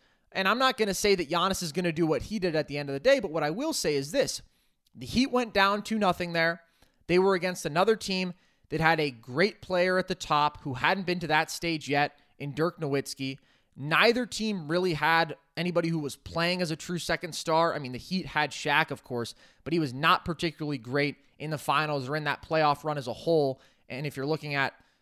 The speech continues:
the rest of the guys on the Mavs, I believe that Josh Howard was their second leading scorer. So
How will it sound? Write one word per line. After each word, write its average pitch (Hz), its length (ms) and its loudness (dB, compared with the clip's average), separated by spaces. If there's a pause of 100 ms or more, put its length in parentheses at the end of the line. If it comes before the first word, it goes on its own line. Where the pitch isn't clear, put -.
(100)
the 131 140 -6
rest 147 320 0
of 147 80 -6
the 127 60 -4
guys 143 360 2
on 135 100 -6
the 120 60 -6
Mavs, 131 580 0 (300)
I 127 80 -2
believe 151 380 -2
that - 120 -12
Josh 143 320 0
Howard 147 360 2
was 113 140 -8
their 117 120 -8
second 131 320 -6
leading 127 260 -8
scorer. 117 460 -6
So 147 400 0